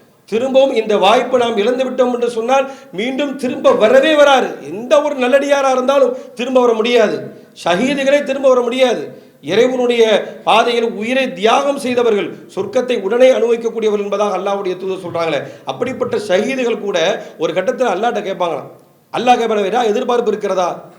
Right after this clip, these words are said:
ஏதாவது கேளுங்க." அதற்கு அவர்கள் சொல்வார்கள், "எங்களை மீண்டும் உலகத்திற்கு அனுப்பு, எங்களுடைய ரூஹுகளை எங்களுடைய உடலுக்கு நீ சேர்த்து விடு,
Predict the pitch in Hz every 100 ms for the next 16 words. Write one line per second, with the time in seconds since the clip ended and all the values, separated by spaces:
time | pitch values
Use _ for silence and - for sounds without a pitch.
0 | _ _ - 165 269 269 - 247 262 233
1 | 208 175 - - - _ _ - 151 202
2 | 208 196 185 180 190 185 165 165 135 -
3 | - - 135 156 156 156 214 269 262 262
4 | 233 202 180 - 165 175 143 - 151 175
5 | 165 160 185 269 220 185 247 - - -
6 | 180 214 202 202 175 202 285 277 269 233
7 | - 226 240 220 175 160 135 - -